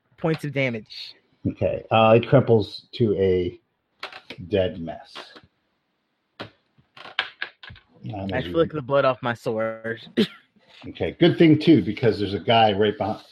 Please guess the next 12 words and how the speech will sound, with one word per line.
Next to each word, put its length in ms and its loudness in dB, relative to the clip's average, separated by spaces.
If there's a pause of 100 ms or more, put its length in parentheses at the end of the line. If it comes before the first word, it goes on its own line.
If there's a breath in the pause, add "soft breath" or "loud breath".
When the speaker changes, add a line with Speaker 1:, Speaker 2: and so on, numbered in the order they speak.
(140)
Speaker 2:
right 180 0
next 260 -2
to 40 -12
him 160 -10
who's 240 -10
attacking 480 -4
you. 320 -10 (1800)
Speaker 1:
And 160 -8
I 120 0
will 120 -4
fight 260 2
back. 540 -2